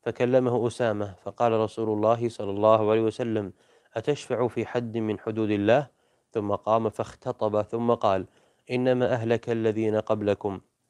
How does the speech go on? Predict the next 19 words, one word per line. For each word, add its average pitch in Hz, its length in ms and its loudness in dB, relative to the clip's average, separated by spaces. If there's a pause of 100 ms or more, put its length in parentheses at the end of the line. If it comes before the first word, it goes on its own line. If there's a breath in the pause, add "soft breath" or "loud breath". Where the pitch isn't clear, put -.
أنهم 117 340 -2
كانوا 117 380 0
إذا 113 220 4
سرق 110 480 0
فيهم 113 420 -4
الشريف 113 480 -4
تركوه، 117 600 2 (400 soft breath)
وإذا 110 300 0
سرق 110 420 -2
فيهم 110 460 -2
الضعيف 107 460 0
أقاموا 117 520 0
عليه 131 240 4
الحد، 110 280 0 (420)
ويم 123 260 0
الله 110 340 6 (440)
لو 110 160 0
أن 110 160 0
فاطمة 107 520 0